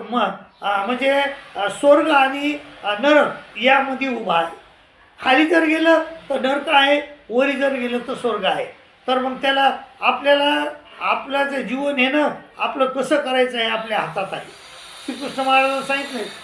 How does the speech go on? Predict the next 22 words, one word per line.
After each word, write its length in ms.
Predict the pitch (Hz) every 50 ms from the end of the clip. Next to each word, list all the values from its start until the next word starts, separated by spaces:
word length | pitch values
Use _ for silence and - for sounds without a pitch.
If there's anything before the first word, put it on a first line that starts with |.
| - - - 190 226
"उद्धरेदात्मनात्मानं 1300 | 247 214 233 240 262 269 269 262 269 262 262 - - 233 247 247 240 240 - - 226 226 233 269 302 302 294 - - - - - 175
नात्मानं 720 | 208 240 269 294 294 285 254 247 247 247 247 240 240 226 226
असाधेत, 540 | - - 220 208 202 202 208 220 247 262 262 - - - - - - -
आत्मह्यात्मनो 880 | 175 214 233 226 233 240 262 254 220 185 202 196 - 208 202 196 190 180
बंधू 480 | 180 185 185 190 190 240 269 294 294 294 - - - - -
रात्महरिपुरात्मना." 1200 | - 185 202 220 220 220 226 233 269 269 247 233 214 185 175 180 175 165 160 156 160 - 156 151 - - - - - - - - 180
आपला 300 | 196 - - 320 311 311
उद्धार 320 | 302 294 247 262 277 277
आपणच 520 | 262 254 254 262 302 302 311 311 - -
करून 200 | - 302 285 277
घेऊ 160 | 254 240 254 240
शकतो, 440 | - 254 240 240 240 - 262 254 254 254 - - - - - - -
आपण 300 | 180 196 - - 302 302
आपले 380 | 294 285 226 233 233 226 233 233
मित्र 320 | 220 220 240 233 - 233
आहोत, 300 | 240 247 247 262 285 294 294 285 - - - - -
आपण 320 | 185 214 214 214 285 254
आपले 260 | 220 190 - - 202 190 - -
शत्रू 260 | 208 - - 214 196
आहोत. 240 | 175 147 - - - - - - - - -
म्हणून 280 | 208 254 285 285 269 233
ह्या 200 | 202 214 226